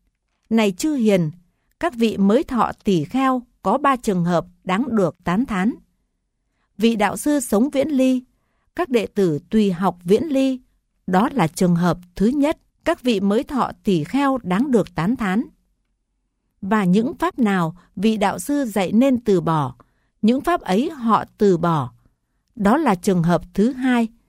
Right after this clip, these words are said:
các vị mới thọ tỷ kheo đáng được tán thán. Và họ không sống trong sự đầy đủ, không lười biếng. Họ bỏ rơi gánh nặng về đọa lạc và dẫn đầu về viễn ly. Đó là trường hợp thứ ba,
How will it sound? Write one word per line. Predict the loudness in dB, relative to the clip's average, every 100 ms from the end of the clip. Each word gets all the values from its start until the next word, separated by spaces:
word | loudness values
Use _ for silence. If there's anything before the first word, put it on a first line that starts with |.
| _
các | -6 -4
vị | -2 0
mới | 2 2 2
thọ | 0 -4 -4 -2
tỷ | 0 0
kheo | -2 -2 -2 -4
đáng | -4 -4 0
được | 0 0 -2
tán | -4 -2
thán. | -2 -2 -2 -4 _ _ _ _ _ _ _ _ _ _
Và | -2
họ | 0 0 -6
không | -2 -4
sống | 0 0 0
trong | -2 -4
sự | 0 0
đầy | 0 -2 0
đủ, | 0 0 0 -8 _ _
không | _ -2 0
lười | 2 2 0
biếng. | 0 -2 -2 -6 _ _ _ _ _
Họ | -2 -2
bỏ | -2 -4
rơi | 0 -2
gánh | 0 -2 0
nặng | -2 -2 -6 0
về | 0 2
đọa | 0 -4
lạc | -4 -4 -6 -16 _ _ -4
và | 0 0
dẫn | 0 -4 -2
đầu | 0 0 -2
về | 0 0
viễn | 2 0 -2
ly. | 0 0 0 _ _ _ _ _ _ -2
Đó | 0 2
là | 0
trường | -2 0 0
hợp | 2 0 -2 -2
thứ | -2
ba, | 0 -2 -2